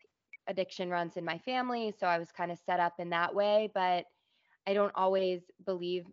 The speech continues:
addiction manifests for everyone just because of a family history. I really do think trauma influences it a lot.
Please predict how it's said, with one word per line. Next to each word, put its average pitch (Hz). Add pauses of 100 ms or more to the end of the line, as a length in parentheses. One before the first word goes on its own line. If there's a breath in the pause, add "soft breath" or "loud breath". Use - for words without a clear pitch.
addiction 180
manifests 175
for -
everyone 180
just 170
because 170
of 170
a 156 (420)
family 170
history. 165
I 196
really 175
do 165
think 170 (220)
trauma 170
influences 202
it 233
a 240
lot. 254